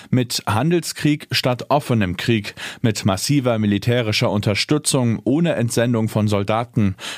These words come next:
mit hochmodernen Haubitzen statt Leoparden.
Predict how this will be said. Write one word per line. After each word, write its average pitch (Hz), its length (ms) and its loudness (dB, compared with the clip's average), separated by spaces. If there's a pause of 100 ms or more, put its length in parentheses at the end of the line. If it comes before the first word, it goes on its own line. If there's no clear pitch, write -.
mit 107 260 0
hochmodernen 113 760 2
Haubitzen 117 640 0
statt 117 300 -2
Leoparden. 107 680 -2